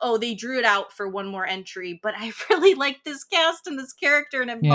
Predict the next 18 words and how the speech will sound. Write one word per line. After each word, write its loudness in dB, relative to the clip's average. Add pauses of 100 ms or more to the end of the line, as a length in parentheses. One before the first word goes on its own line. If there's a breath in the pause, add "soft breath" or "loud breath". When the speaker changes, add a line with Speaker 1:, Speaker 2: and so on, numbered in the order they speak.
Speaker 1:
bums -2
me -4
out. 2
So 0
I'll 8
always, 4
I 2
feel -4
like, 2 (680 loud breath)
like, 2
I 4
really, -2
really -2
like 0
what -6
they -4
did -6
here -2